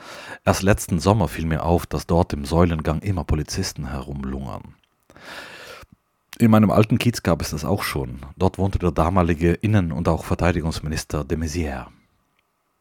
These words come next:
Es gab ja zu Silvester dieses Video, in dem Christine Lamprecht am Frankfurter Tor stand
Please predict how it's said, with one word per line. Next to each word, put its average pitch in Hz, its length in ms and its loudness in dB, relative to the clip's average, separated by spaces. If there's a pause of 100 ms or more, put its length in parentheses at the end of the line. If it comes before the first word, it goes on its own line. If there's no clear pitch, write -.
(320)
Es - 120 -6
gab 123 180 2
ja 120 100 2
zu - 120 -2
Silvester 98 480 0
dieses 80 440 -4
Video, 80 500 2 (320)
in 80 140 -4
dem 85 180 2
Christine 92 440 0
Lamprecht 85 540 0
am 82 320 -4
Frankfurter 90 600 -4
Tor 87 240 2
stand 80 360 -2